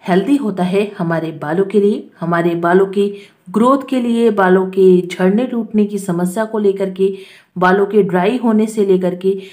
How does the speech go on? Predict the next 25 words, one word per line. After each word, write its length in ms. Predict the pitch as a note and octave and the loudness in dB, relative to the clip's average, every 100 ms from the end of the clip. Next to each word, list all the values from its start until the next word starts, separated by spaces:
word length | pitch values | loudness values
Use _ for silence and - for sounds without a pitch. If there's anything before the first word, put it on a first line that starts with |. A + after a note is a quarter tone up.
| - - | -20 -2
या 180 | G3 G3 | 0 0
आपके 720 | G3 F3 F#3 F#3 G#3 G#3 G#3 - _ F3+ | -2 -4 -4 -4 0 2 0 -8 _ -2
बाल 280 | F3+ F3 | 0 2
बहुत 260 | F#3 F#3 G#3 | 2 0 -2
ज़्यादा 240 | G3+ F3+ | -2 -2
फ्रिजी 440 | F#3 - G#3+ A3 B3 | -2 -2 -2 -2 -2
हैं, 260 | G#3 G#3+ G3+ F#3 | 2 2 0 0
डैमेज 420 | F3 G3+ A3+ A3+ | 0 2 0 0
हैं, 160 | F#3 F#3+ | 0 2
तो 100 | G3+ | 2
उनको 220 | F#3 F#3 | 2 2
रिपेयर 420 | F3+ F3+ G#3 A#3+ | 4 2 2 0
करने 320 | B3 G#3 F#3 F3+ | 2 2 2 2
के 120 | F3 | 2
लिए। 340 | E3+ F3 F3+ - - - _ G#3+ | 4 4 2 -4 -18 -20 _ -2
ये 240 | C4 C#4+ | 0 0
आपके 380 | G3+ G#3 G#3+ A#3 | 0 -2 -2 -4
ब्लड 260 | F#3+ G#3 | 0 0
सर्कुलेशन 760 | A3 - F#3+ F#3 F#3 F3+ G3 G3 | 0 -6 -4 0 0 0 -2 -4
को 120 | F#3+ | -2
भी 160 | F3+ G#3 | 0 0
तेज़ी 300 | F#3+ E3+ F3+ | 0 0 0
से 160 | F3+ E3 | -4 -6
बढ़ाता 420 | D3+ D#3+ D3+ E3 | -4 -8 -6 -6
है। 220 | F3+ C#4 | -4 -6